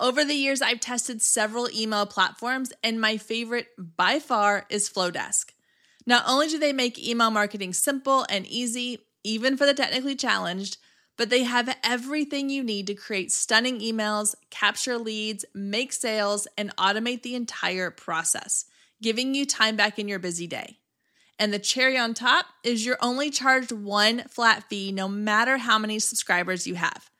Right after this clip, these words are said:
So while other platforms will increase your price when you go over your pricing tier limit,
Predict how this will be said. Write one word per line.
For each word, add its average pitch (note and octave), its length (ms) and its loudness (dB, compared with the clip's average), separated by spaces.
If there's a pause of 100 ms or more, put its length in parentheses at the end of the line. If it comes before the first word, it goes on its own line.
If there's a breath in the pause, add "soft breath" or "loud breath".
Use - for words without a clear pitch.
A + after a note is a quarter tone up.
(360)
So - 220 4
while A#3+ 280 8
other D#4+ 240 4
platforms C#4 560 0
will A#3+ 100 0
increase A3+ 420 -4
your G3+ 100 -4
price G3+ 460 0
when G3+ 140 -6
you G3 100 -4
go F#3+ 220 -4
over A3 280 0
your A3 180 -2
pricing G3 440 -2
tier F3 200 -2
limit, C4 440 0